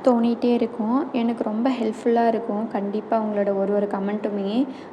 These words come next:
Thank you so much. நம்ம சேனலை கண்டினியூஸா பாருங்க. இதுதான் என்னோட ஃபஸ்ட்டு வாய்ஸ் ஓவர் வீடியோ. எப்படி பேசணும்னு தெரியல.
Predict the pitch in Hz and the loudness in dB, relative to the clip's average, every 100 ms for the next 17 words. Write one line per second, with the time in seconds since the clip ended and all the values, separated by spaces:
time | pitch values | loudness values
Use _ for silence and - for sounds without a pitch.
0 | - 208 214 226 262 - 214 220 226 254 | -4 -2 0 0 0 0 -2 0 0 -2
1 | - - 202 202 208 202 220 220 196 196 | -4 -4 -2 -2 -2 -2 0 -2 -2 -4
2 | 208 208 208 220 - 202 202 214 208 208 | -4 -4 -4 -4 0 2 4 2 0 -2
3 | 226 - - - 240 226 262 269 233 214 | -4 -8 -12 2 4 6 6 6 4 4
4 | 233 208 - 277 226 220 - 240 226 233 | 0 2 4 6 6 2 2 2 4 2
5 | 208 196 190 202 269 - - - - 208 | 2 2 4 4 2 -2 -8 -14 -4 0
6 | 196 240 233 214 226 233 233 214 196 196 | 2 2 2 2 2 2 2 2 2 4
7 | 196 | 4